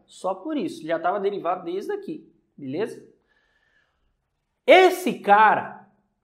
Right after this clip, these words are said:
eu poderia pensar, será que não tem um produto notável? Alguma coisa que dá pra me fazer? Por exemplo, x mais dois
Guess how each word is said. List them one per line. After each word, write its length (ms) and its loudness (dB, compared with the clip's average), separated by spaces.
eu 120 -4
poderia 400 0
pensar, 460 -6
será 240 -4
que 100 -10
não 80 -2
tem 160 -6
um 60 -4
produto 440 -2
notável? 880 0
Alguma 380 -12
coisa 240 0
que 100 -10
dá 140 -4
pra 100 -6
me 100 -8
fazer? 540 -4
Por 140 0
exemplo, 800 0
x 880 -6
mais 400 0
dois 1000 -2